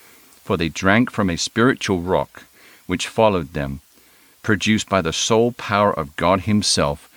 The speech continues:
without natural instrumentality. And the rock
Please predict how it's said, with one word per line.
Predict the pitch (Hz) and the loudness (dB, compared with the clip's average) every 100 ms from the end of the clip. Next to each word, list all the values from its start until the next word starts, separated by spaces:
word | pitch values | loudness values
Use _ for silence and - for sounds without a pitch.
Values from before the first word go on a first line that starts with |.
| - _ | -20 _
without | 85 80 92 101 - | -4 0 2 2 0
natural | 92 87 90 - 87 - | 0 0 -2 -4 -6 -4
instrumentality. | 90 - 95 85 80 - 90 85 - - 80 _ _ _ - - | -6 -4 -2 0 0 0 -2 -2 -8 -12 -14 _ _ _ -18 -4
And | 92 87 | -2 0
the | 82 | 0
rock | 78 92 104 - | 0 2 2 0